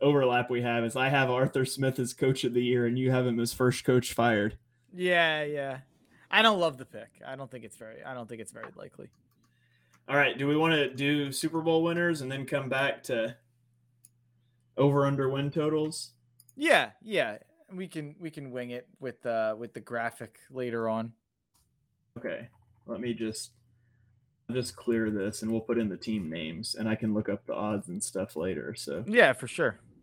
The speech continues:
Speaker 1: Oops, I did that wrong. Uh, you're up first. You get first pick. I'll straighten this out while you, uh,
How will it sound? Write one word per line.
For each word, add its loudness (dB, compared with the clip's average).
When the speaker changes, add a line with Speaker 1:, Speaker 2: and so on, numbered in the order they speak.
Speaker 1:
Oops, -10
I -4
did -6
that -4
wrong. -6
Uh, 2
you're 10
up 4
first. 6
You 6
get 6
first 4
pick. 6
I'll 4
straighten 4
this 0
out 4
while 2
you, 4
uh, 0